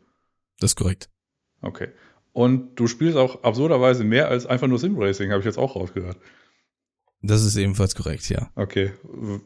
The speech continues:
Speaker 2: was gibt's denn da? Also ich habe jetzt, wie gesagt, diese V-R-Geschichte ist ein bisschen an mir vorbeigegangen. Ich habe es gesehen, okay, es gibt halt diese Controller, da hat man ja zwei davon in der Hand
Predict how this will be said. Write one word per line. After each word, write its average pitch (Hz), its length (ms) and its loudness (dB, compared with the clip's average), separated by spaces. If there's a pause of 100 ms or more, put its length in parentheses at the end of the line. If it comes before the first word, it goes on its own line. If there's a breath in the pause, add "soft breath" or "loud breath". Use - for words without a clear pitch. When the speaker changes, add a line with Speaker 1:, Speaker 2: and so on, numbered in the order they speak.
(120)
Speaker 2:
was 98 200 -2
gibt's 131 160 -4
denn 120 100 0
da? 98 120 2
Also 101 180 -2
ich - 80 -2
habe 117 100 0
jetzt, - 240 -10
wie 117 60 -6
gesagt, 113 260 -4
diese 98 200 -6
V-R-Geschichte 110 580 -4
ist 104 80 -8
ein 107 80 -2
bisschen 123 200 -2
an 98 60 -2
mir 101 100 -2
vorbeigegangen. 101 560 -2
Ich 113 120 -4
habe 113 80 0
es 113 120 -12
gesehen, 107 280 -4
okay, 120 340 2 (220 loud breath)
es 113 100 -6
gibt 127 160 -2
halt 104 100 -4
diese 107 160 -2
Controller, 143 520 0
da 120 60 4
hat 117 100 -2
man 113 100 -2
ja 101 100 0
zwei 104 280 0
davon 107 260 -2
in 107 80 -6
der 98 140 0
Hand 175 240 -2